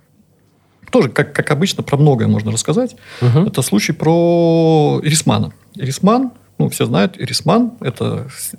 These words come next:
Speaker 1: как-то одно время был сняз-, связано с ним, э, какие-то гигиенические, э, всякие коннотации вызывает имя Эрисмана. Э, Эрисман. Э, всё, что мы знаем про гигиену, сделано Эрисманом. Фёдор Фёдорович Эрисман.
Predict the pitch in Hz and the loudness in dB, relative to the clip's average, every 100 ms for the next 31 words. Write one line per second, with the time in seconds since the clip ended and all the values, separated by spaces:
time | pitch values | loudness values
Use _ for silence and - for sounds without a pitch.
0 | - - - 117 123 127 120 110 - 123 | -12 -10 -4 -2 0 0 0 -2 -2 -4
1 | 110 - - 117 113 110 - - - - | -4 -6 -4 -2 -2 -2 -4 -4 -8 -20
2 | - _ 117 117 117 113 117 - 113 123 | -20 _ -2 0 0 -2 -4 -6 -6 -6
3 | 120 131 139 123 - - 117 113 110 107 | -2 2 2 2 -2 0 0 0 0 -2
4 | 110 113 - 117 117 120 120 202 226 185 | -2 -4 -6 -10 -4 -2 2 2 2 0
5 | 170 151 147 156 156 147 - _ - 143 | 0 0 2 4 2 0 -6 _ 0 2
6 | 131 131 - 131 123 123 - - - - | 2 0 2 2 2 -2 -8 -12 -12 -12
7 | - - 233 240 120 - 185 208 - 104 | -14 -4 0 2 2 0 0 0 0 -2
8 | - _ _ _ _ 139 117 113 110 110 | -6 _ _ _ _ -6 -4 -2 -2 -2
9 | 107 107 135 - 214 - 160 143 160 127 | -4 -8 -10 -2 0 2 2 2 0 0
10 | 135 131 160 254 240 151 143 185 190 185 | -2 0 2 4 2 2 0 2 2 0
11 | 208 202 147 - 107 98 - 196 143 131 | -2 -4 -6 -4 -4 -4 -2 -2 -2 -6
12 | - - 110 - - | -6 -6 -6 -6 -8